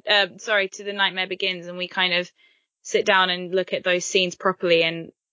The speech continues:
actually hit, 'cause I obviously don't know the dialogue off by heart, but maybe Aglain has something to say about the druids that is a bit more <laughs> revealing. But at this point, yeah, we don't really get much, um,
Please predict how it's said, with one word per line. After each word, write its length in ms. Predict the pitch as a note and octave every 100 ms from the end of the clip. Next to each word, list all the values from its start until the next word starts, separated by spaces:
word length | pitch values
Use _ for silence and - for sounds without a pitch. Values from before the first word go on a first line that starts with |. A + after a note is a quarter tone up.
| -
actually 440 | F3+ - - F#3
hit, 220 | F3+ F3+
'cause 140 | G3 F#3
I 200 | F#3 F3 -
obviously 280 | F3+ F3
don't 240 | E3+ D#3+ E3+
know 180 | E3 E3
the 100 | E3
dialogue 440 | D#3+ D#3+ D#3 D#3
off 100 | D#3+
by 140 | E3
heart, 260 | E3 D#3+ C#3+
but 140 | F3 -
maybe 380 | E3+ E3+ D#3+
Aglain 480 | E3+ E3+ E3+ D#3 D3+
has 200 | D#3+ E3
something 340 | - E3 D#3+ D#3+
to 100 | E3+
say 360 | - D#3+ D3+ D#3
about 260 | D#3+ D#3
the 80 | D#3+
druids 420 | D#3+ D#3 D3 D3+
that 200 | - D3+ D#3
is 120 | D#3+
a 60 |
bit 180 | D#3+ D#3
more 260 | E3 D3+ D3+
<laughs> 0 |
revealing. 720 | D#3+ D#3+ D#3 F#3+ G#3+ - D4 - - - - _
But 280 | F3 D#3+ - _ _ _ -
at 160 | F#3+ -
this 180 | G3+ -
point, 460 | - D#3 D3+ E3 _ _ _ _
yeah, 220 | F3+ D#3+
we 140 | D#3+ E3+
don't 340 | F#3 F3+ E3+ _ _ _ _ _ _ _ _ _
really 600 | E3 D#3+ E3+ E3 D#3 D3+
get 260 | D3+ D3 -
much, 600 | D#3 C#3+ - - - -
um, 400 | D#3+ D#3 D3+ D#3+